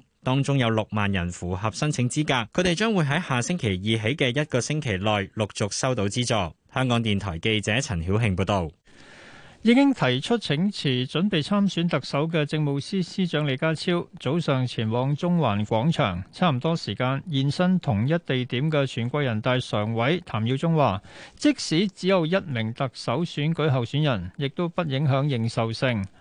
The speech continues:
Speaker 2: 據了解，譚耀宗擔任李家超競選辦公室主任。港區人大代表、政制及內地事務局前局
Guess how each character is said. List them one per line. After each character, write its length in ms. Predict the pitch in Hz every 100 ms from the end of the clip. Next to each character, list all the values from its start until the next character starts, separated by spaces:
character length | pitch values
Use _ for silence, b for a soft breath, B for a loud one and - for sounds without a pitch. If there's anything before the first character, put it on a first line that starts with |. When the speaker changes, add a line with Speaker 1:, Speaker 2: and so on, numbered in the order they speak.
| -
Speaker 2:
據 100 | 131
了 140 | 127
解， 320 | 127 117 131 165 B B
譚 180 | - 131
耀 120 | 160 175
宗 200 | 254 240
擔 240 | 233 226
任 200 | 180 143
李 100 | 135
家 180 | 175 180
超 200 | - 180
競 300 | 175 - 143
選 200 | 131 165 170
辦 220 | 127 123
公 180 | 139 160
室 140 | 170
主 160 | 156 131
任。 240 | 135 113 - B B B B
港 180 | 165 202
區 80 | 269
人 140 | 180
大 140 | 110 120
代 180 | 127 127
表、 300 | 123 135 170
政 300 | 170 151 151
制 260 | 156 147 147
及 80 | - 143
內 220 | 165 139
地 140 | 139 139
事 160 | -
務 180 | 135 135
局 200 | 131 131 -
前 340 | - - 120
局 120 | 135